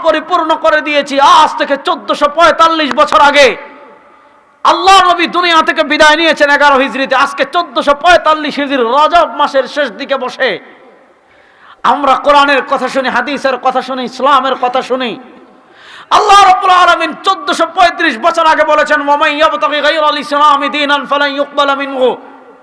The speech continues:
আল্লাহ চোদ্দশো পঁয়ত্রিশ পঁয়তাল্লিশ বছর আগে বলেছেন, "ইন্নাদ দীনা ইনদাল্লাহিল ইসলাম।" আল্লাহ চোদ্দশো পঁয়তাল্লিশ বছর আগে বলে গিয়েছেন, আমাদেরকে বলে দিয়েছেন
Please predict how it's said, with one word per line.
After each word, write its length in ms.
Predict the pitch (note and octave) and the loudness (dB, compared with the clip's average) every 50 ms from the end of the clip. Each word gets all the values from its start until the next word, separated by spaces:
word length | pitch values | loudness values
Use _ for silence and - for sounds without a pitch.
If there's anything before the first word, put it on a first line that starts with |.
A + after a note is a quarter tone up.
| _ _ _ _ _ _ _ _ _ _ _ _ _ _ _ - - - _ | _ _ _ _ _ _ _ _ _ _ _ _ _ _ _ -20 -20 -6 _
আল্লাহ 400 | - C#4+ D#4+ F4 F4+ E4+ D4+ B3 | 0 0 2 4 4 4 4 4
চোদ্দশো 460 | - E4+ E4+ E4+ - E4+ - - D4+ | 2 0 0 0 -2 -4 -2 0 -2
পঁয়ত্রিশ 480 | - - F4 F4+ F4 F4 F4 E4+ D#4 - - - | 0 2 2 2 2 0 -2 -4 -4 -4 -4 -4
পঁয়তাল্লিশ 600 | F4+ E4 E4+ E4+ E4 D#4+ D#4 D#4+ E4 D4+ A3+ A#3 | -4 -2 0 0 0 0 0 -2 -6 -6 -6 -4
বছর 240 | D4+ D4 C#4+ C#4+ | -4 -2 -2 0
আগে 200 | C#4 C#4+ D#4+ D#4 | 0 0 0 0
বলেছেন, 340 | D4 D4 D4+ D4 C#4 C4+ C#4 | 0 0 0 0 -2 -2 -4
"ইন্নাদ 400 | D4+ D#4+ D#4 D#4 D#4 C#4 - - | -6 -6 -6 -4 -4 -4 -4 -4
দীনা 360 | - D#4 E4 D#4+ D4+ C#4+ D4 | -6 -4 -2 0 2 2 2
ইনদাল্লাহিল 680 | D4 C#4 C4+ D4 D4+ C#4 C4 C#4 D4+ C#4+ C#4 B3 C#4+ C#4+ | 0 -2 0 -2 -2 -2 0 0 0 0 0 0 -2 -4
ইসলাম।" 580 | C#4 C#4 - C#4+ C#4+ C#4+ C#4+ B3+ - - - - - - - - - - - - - _ _ _ _ _ _ _ _ _ _ _ _ _ _ _ _ _ _ _ _ _ _ | -6 -6 -4 0 2 4 4 4 2 -2 -8 -12 -16 -20 -20 -20 -20 -20 -20 -20 -20 _ _ _ _ _ _ _ _ _ _ _ _ _ _ _ _ _ _ _ _ _ _
আল্লাহ 500 | D#3 - D4+ C#4+ C4 C#4 D#4+ D#4+ D4 C4+ C4+ | -2 0 0 2 4 4 6 6 6 4 4
চোদ্দশো 420 | - C#4+ - D#3+ D3+ D4 C#4 D4 C#4 | 2 -2 -2 -2 -4 -4 -2 -2 -2
পঁয়তাল্লিশ 560 | C#4 C4+ C#4 C4+ - C#4+ C#4 C#4 C4+ A#3+ F#3 | 0 2 0 2 2 0 0 0 -2 -4 -2
বছর 260 | F3+ C4+ C4 C4+ C4+ | -2 -2 0 2 2
আগে 180 | C4 B3+ C4 C4+ | 2 4 2 2
বলে 220 | C#4+ C#4+ C#4 C4+ | 2 2 2 2
গিয়েছেন, 500 | A3+ C#4+ C#4+ C4 - - C#4 B3 G3+ D#3+ B2+ - - - - - - - _ _ _ _ _ _ _ _ _ _ | 0 2 0 0 2 0 -2 -2 -2 -8 -14 -18 -20 -20 -20 -20 -20 -20 _ _ _ _ _ _ _ _ _ _
আমাদেরকে 460 | E3+ A3+ C4 C4+ C#4+ C#4+ C#4 C#4 C#4 | -2 0 2 4 4 2 4 2 0
বলে 240 | G#3+ B3 C4+ C#4+ C#4 | 2 2 4 4 4
দিয়েছেন 540 | C4+ C#4+ C#4 C4+ C4+ C4+ C4+ B3+ G#3+ F3 | 4 2 2 2 2 2 0 0 -2 -6